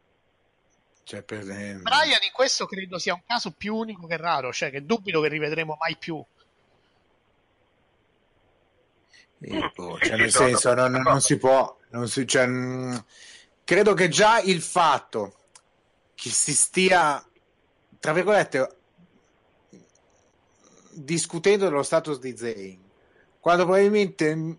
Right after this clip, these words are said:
Speaker 2: Non se ne frega
Speaker 1: non
Speaker 2: niente
Speaker 1: è un
Speaker 2: nessuno.
Speaker 1: proble-, esatto, non è un problema per, per chi dovrebbe occuparsi di questo stato, cioè la compagnia.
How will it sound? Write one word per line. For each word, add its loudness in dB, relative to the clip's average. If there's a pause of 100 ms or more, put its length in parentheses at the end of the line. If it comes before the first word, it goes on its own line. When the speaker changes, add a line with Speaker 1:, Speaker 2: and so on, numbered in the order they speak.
(880)
Speaker 2:
Non -2
se -6
ne -4
frega 0
Speaker 1:
non 4
Speaker 2:
niente 6
Speaker 1:
è 8
un 2
Speaker 2:
nessuno. 2
Speaker 1:
proble-, 4
esatto, 0
non -2
è 4
un 4
problema 0 (840)
per, -6
per 2
chi -4
dovrebbe 2
occuparsi -4
di -10
questo -16
stato, -10
cioè -8
la -6
compagnia. -12